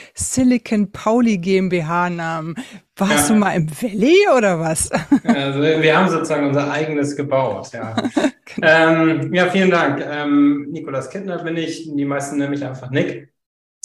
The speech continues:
Speaker 2: Und ich bin Gründer und, äh, einer von zwei Geschäftsführern der von dir erwähnten Silicon Pauli G M B H. Und wir sind ein Beratungsunternehmen. Wir machen Venture Building, Corporate Innovation. Das heißt, wir helfen großen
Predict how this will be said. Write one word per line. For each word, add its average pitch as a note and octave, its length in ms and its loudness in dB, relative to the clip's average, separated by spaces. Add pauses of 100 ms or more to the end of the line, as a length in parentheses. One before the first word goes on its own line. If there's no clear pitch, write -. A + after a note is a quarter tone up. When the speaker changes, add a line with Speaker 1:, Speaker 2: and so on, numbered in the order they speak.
Speaker 2:
Und B2 280 -2
ich C3+ 280 -8
bin C3 440 -2
Gründer C3 540 0
und, A#2+ 180 -4
äh, A#2+ 60 -8
einer A#2 880 -6
von A#2 140 -8
zwei A#2 160 -6
Geschäftsführern A#2+ 1000 -2 (280)
der A#2 560 -6
von A2 160 -10
dir A#2 160 0
erwähnten A#2 500 -4
Silicon A#2 400 -8
Pauli D3+ 300 0
G D3+ 100 -4
M D3 140 -4
B D3 100 0
H. C#3+ 400 -2 (520)
Und A#2+ 540 -4
wir A#2 120 -8
sind C3 140 -2
ein A#2+ 40 0
Beratungsunternehmen. C3 760 -4
Wir A#2 80 -4
machen A#2+ 260 -4
Venture C#3 300 -4
Building, C3+ 380 -6
Corporate C3 360 -8
Innovation. A#2+ 480 -4
Das G#2+ 160 -12
heißt, G#2+ 340 -10
wir G#2+ 80 -12
helfen G#2+ 320 -8
großen A#2 760 -6